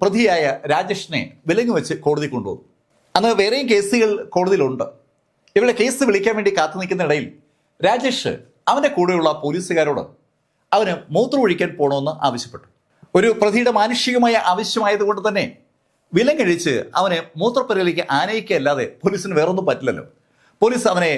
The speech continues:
ബാത്റൂമിലേക്ക് കയറ്റി പുറത്ത് കാവൽ നിൽക്കുകയാണ്. അഞ്ച് മിനിറ്റ് ആയിട്ടും അവൻ മൂത്രം ഒഴിച്ച് പുറത്തു വരാതെ വന്നപ്പോൾ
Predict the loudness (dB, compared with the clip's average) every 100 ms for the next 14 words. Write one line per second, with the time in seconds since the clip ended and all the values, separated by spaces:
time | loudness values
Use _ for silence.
0 | -2 0 0 0 0 0 0 -2 -4 -4
1 | -2 -2 0 0 0 -4 -2 -4 -4 -12
2 | _ -2 0 2 2 2 2 2 0 -2
3 | 0 0 2 0 2 2 0 0 -2 -2
4 | 0 2 2 0 -2 -2